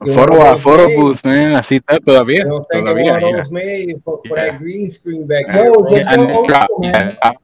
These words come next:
Speaker 2: Big ass, big ass airbrush banner.
Speaker 3: Mira, just go
Speaker 2: That's
Speaker 3: old
Speaker 2: what I
Speaker 3: school.
Speaker 2: mean right
Speaker 3: Just take
Speaker 2: there.
Speaker 3: a, una sábana blanca y esa, llévala solo a alguien to kinda tag it and do, like, some, uh, airbrush on it.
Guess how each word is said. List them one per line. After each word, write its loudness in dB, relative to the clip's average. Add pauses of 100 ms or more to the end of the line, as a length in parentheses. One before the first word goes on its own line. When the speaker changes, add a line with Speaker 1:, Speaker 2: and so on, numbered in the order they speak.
(800)
Speaker 2:
Big -6
ass, -4
big -4
ass -2
airbrush -2
banner. -6 (720)
Speaker 3:
Mira, -2
just -6
go -2
Speaker 2:
That's -4
Speaker 3:
old 2
Speaker 2:
what 0
I -4
Speaker 3:
school. -4
Speaker 2:
mean 0
right -2
Speaker 3:
Just -4
take -2
Speaker 2:
there. 0
Speaker 3:
a, -4 (400)
una -2
sábana 0
blanca -4
y -12
esa, -6
llévala -6
solo -2
a 0
alguien -2
to -8
kinda -8
tag -2
it -6 (460)
and -20
do, -8
like, -4
some, -10
uh, -14 (100)
airbrush -6
on -16
it. -20